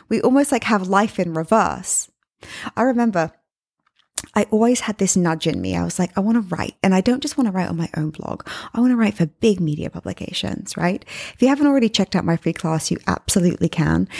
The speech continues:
It's called get rockstar P R dot com, where I teach you how to do this, get rockstar P R dot com.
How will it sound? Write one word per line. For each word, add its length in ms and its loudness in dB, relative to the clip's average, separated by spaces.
It's 120 0
called 460 -2
get 200 2
rockstar 680 -2
P 220 2
R 300 0
dot 240 2
com, 300 2
where 140 0
I 40 2
teach 300 -2
you 60 2
how 60 0
to 100 2
do 160 0
this, 340 0
get 160 0
rockstar 420 0
P 160 2
R 300 0
dot 180 0
com. 320 -2